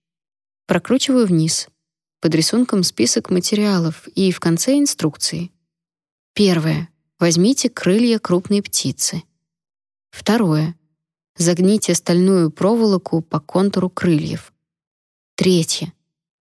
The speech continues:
Сделайте на крыльях двадцать надрезов вдоль костей. Я читаю инструкции, которые становятся всё сложнее. Добираюсь до чертежей. Кажется, на них показано, что по завершении работы можно будет поворачивать крылья и хлопать ими, совсем как птицы.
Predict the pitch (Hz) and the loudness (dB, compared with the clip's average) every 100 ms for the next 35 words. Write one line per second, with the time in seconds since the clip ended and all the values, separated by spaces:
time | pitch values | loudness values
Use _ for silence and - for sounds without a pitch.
0 | _ 170 156 175 196 175 - 165 160 - | _ -2 0 0 2 2 0 0 -2 0
1 | 190 214 170 165 - 160 156 180 196 - | 2 2 2 0 -2 -2 0 0 -2 -2
2 | 165 156 160 190 202 170 - - 160 170 | -2 0 0 0 0 -2 -6 -6 -2 0
3 | 185 - 180 - - - 156 160 - _ | -2 -4 -4 -4 -4 -4 -6 -8 -18 _
4 | _ _ _ _ _ _ _ _ _ _ | _ _ _ _ _ _ _ _ _ _
5 | _ 185 170 180 180 175 165 165 - 196 | _ 0 0 -2 0 2 4 2 0 -2
6 | - - 170 - 165 170 175 - 175 175 | -2 -4 -2 -4 -2 0 0 0 0 0
7 | 170 165 - 165 - 165 170 156 156 - | 0 -4 -4 -2 0 0 0 0 -2 -6
8 | _ _ _ _ _ _ 175 165 165 196 | _ _ _ _ _ _ 0 2 2 2
9 | 196 214 220 - 214 196 151 160 - _ | 0 0 -2 -2 -2 0 -2 -6 -14 _
10 | _ _ _ _ _ _ - 226 233 208 | _ _ _ _ _ _ -2 -2 0 0
11 | 202 208 220 - 185 262 269 233 196 170 | 2 2 0 -4 -2 0 2 2 2 0
12 | - - 170 175 170 180 - 226 214 196 | -4 -4 -2 0 2 2 0 2 2 2
13 | 185 175 233 - 170 180 196 185 185 185 | 2 2 0 2 2 2 2 2 2 0
14 | - 180 175 190 208 190 - 151 - - | -2 -2 0 2 2 0 0 -2 -4 -2
15 | 185 262 285 202 160 - 196 - 208 240 | 2 4 4 2 0 -2 -4 -2 2 2
16 | 240 - - - - 170 - - - 190 | 2 -2 -4 -4 -6 -6 -4 -4 -2 -2
17 | 190 - - - 190 - 180 | -2 -4 -4 -2 -2 -2 -6